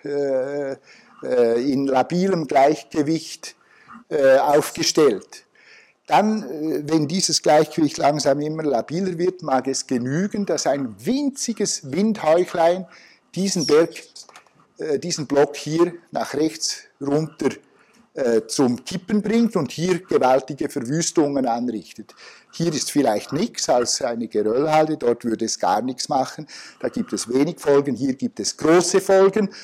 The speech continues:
von einer letztlich kleinsten Ursache, nicht?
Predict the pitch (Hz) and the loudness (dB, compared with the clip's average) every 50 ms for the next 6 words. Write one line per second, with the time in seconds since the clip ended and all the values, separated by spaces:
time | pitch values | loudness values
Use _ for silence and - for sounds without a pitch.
0 | - - - - 185 180 175 170 170 180 175 170 - - _ _ _ - - 131 | -20 -20 -8 -2 0 2 4 4 4 4 2 0 -2 -6 _ _ _ -6 -2 2
1 | 160 165 151 - - - - - 220 214 - - - - - 170 156 156 156 - | 2 2 2 2 -2 -6 -4 -6 -6 -8 -8 -10 -10 -4 -2 0 0 0 0 -2
2 | - - 151 139 127 127 127 113 - - - 123 131 - - - - _ _ - | -6 -6 -4 -4 -2 -2 -2 -2 -4 -4 -4 -6 -8 -10 -14 -20 -20 _ _ -10
3 | 175 196 220 - - | -6 -6 -6 -6 -8